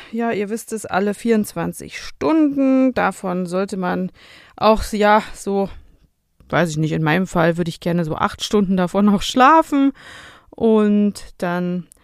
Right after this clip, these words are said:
hat man viele andere Dinge, die diese Stunden so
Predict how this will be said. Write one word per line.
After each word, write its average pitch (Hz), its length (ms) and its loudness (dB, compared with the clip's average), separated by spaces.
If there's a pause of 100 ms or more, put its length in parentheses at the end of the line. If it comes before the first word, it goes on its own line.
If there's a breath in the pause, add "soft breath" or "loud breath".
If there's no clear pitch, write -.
(220 soft breath)
hat 180 220 -6
man 170 160 -2
viele 262 340 0
andere 214 340 2
Dinge, 196 300 2
die 180 180 -6
diese 170 640 0
Stunden 180 840 2
so 160 420 -6